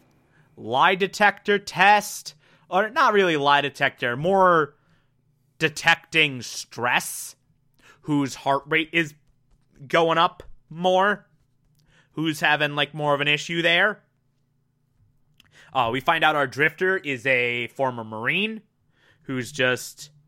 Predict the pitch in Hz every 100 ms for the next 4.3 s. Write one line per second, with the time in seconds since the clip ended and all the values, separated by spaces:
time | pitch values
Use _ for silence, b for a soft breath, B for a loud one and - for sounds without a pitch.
0 | _ _ _ 127 123 117 - - 139 127
1 | 123 117 104 _ _ _ _ _ _ _
2 | _ _ _ _ 135 127 117 113 135 185
3 | 208 208 220 - - 127 127 123 127 123
4 | 120 120